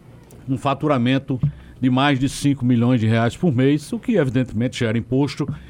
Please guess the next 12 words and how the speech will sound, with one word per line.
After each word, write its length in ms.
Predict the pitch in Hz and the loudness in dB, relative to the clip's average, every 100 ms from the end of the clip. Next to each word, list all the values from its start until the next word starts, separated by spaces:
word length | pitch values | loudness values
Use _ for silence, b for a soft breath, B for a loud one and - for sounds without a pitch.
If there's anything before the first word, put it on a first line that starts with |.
| B B - | B B -2
e 100 | 143 | -2
gera 520 | 90 127 127 135 - B B | 2 2 4 2 0 B B
recurso 420 | 123 127 123 127 | 2 2 2 -2
para 100 | - | 0
o 40 | 120 | -2
Estado 520 | - 120 113 113 120 B B B B B B | 0 0 0 0 -2 B B B B B B
destinar 480 | 120 135 131 113 117 | -2 0 0 2 0
para 160 | 131 | 0
as 100 | 117 | 0
outras 320 | 98 110 113 92 | 0 0 0 0
obras. 480 | 90 80 73 - - B B B B B | -2 -4 -8 -14 -20 B B B B B
Exatamente 880 | 120 120 190 160 135 156 165 165 | 0 2 2 4 4 4 2 -2